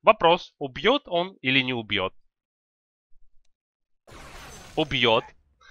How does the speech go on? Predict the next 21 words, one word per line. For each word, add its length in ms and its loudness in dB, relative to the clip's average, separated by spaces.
Ну, 220 4
я 120 4
думаю, 300 2
это 200 0
был 220 -2
такой 280 -4
несложный 520 -4
вопрос. 420 -6
Но 80 -6
щас 220 6
будет 160 0
посложнее, 760 2
щас 180 0
будет 180 -6
гораздо 680 4
сложнее. 680 -6
Крипы 500 4
триста 440 6
семьдесят 680 2
Х 200 -4
П. 240 2